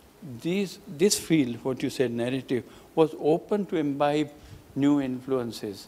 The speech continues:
So you will find in Nakshi Kantha, you will find fork and knife, nutcrackers, uh, sometimes small airplane, or, uh, motor car, or lots of things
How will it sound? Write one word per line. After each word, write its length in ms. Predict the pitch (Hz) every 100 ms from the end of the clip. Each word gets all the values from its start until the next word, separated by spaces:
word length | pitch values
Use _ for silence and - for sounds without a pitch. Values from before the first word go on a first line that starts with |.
| - - -
So 100 | 165
you 220 | 139 160
will 220 | 208 196
find 480 | - 151 147 131 127
in 280 | - 135 127
Nakshi 340 | 127 123 -
Kantha, 440 | 202 147 - 135 127 - - -
you 80 | 147
will 80 | 143
find 340 | - 143 139
fork 600 | 120 - - 147 139 -
and 200 | 139 139
knife, 440 | 135 135 135 131 - - - -
nutcrackers, 1000 | 139 139 - 143 135 - 139 131 131 - - - -
uh, 300 | 135 135 131
sometimes 460 | 135 123 139 123
small 320 | - 131 127 113
airplane, 580 | 139 135 - 135 135 135 - - -
or, 200 | 165 170 -
uh, 220 | 165 139 127 147
motor 260 | 135 147
car, 440 | 147 143 135 135 147
or 240 | - 123 - - -
lots 420 | 143 170 233 -
of 140 | 220 196
things 320 | 196 185 160